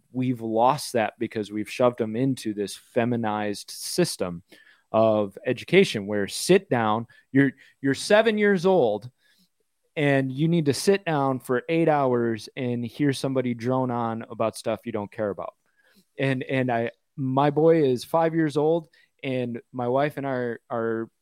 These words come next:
already homeschooling him because we know he would not do well <laughs> for eight hours sitting in a desk. You know, it just won't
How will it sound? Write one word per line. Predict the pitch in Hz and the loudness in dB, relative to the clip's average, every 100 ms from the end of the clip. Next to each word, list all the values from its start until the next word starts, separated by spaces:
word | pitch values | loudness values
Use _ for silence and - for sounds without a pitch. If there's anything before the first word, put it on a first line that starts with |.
| - | 0
already | 139 151 139 | 2 2 2
homeschooling | 117 139 147 - 139 123 | -2 -4 -6 -8 -6 -6
him | 123 | -6
because | 120 120 123 117 | -8 -6 -6 -4
we | 143 156 | -4 -4
know | 139 143 196 143 101 107 _ _ _ _ _ | -4 0 2 2 0 -4 _ _ _ _ _
he | - - 240 | -18 -8 -4
would | 185 120 117 | -2 -2 -4
not | 143 170 135 - | -2 -2 -2 -4
do | 139 135 | 0 2
well | 127 131 113 104 - 180 - - | 2 2 0 -2 -2 -2 -2 -2
<laughs> | - 226 - | 2 2 0
for | - 160 156 | 0 0 2
eight | 175 185 | 4 4
hours | 180 131 117 120 | 4 4 2 -2
sitting | - 135 - 131 | -2 -2 -2 -4
in | 131 | -4
a | |
desk. | 127 180 90 - - | -2 -2 -4 -8 -14
You | - 123 | -14 -12
know, | 110 | -10
it | 139 151 | -10 -8
just | - 190 - 123 | -2 -2 -4 -6
won't | 135 147 | -2 -2